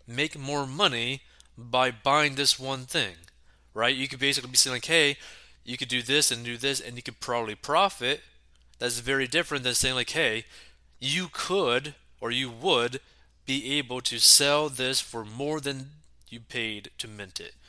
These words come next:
Like, you can't do something like that because you're guaranteeing them something. So while it may not be enough to persuade some, others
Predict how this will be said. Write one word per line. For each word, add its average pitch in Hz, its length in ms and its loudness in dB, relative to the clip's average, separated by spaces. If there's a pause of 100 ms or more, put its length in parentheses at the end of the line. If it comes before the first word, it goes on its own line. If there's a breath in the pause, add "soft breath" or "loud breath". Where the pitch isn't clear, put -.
(200 loud breath)
Like, 117 120 -6
you 127 100 -6
can't 131 420 -2
do 127 140 -6
something 98 320 0
like 87 220 -16
that - 160 -18 (720 loud breath)
because 117 180 -2
you're 135 140 0 (160)
guaranteeing 139 960 0
them 107 240 -6
something. 85 540 -2 (2500 loud breath)
So 117 120 -12
while 120 240 2
it 123 40 0
may 139 140 -4
not 156 240 0
be 156 80 2
enough 127 380 -2
to - 100 -10
persuade 120 560 0
some, 107 420 2
others 123 680 -2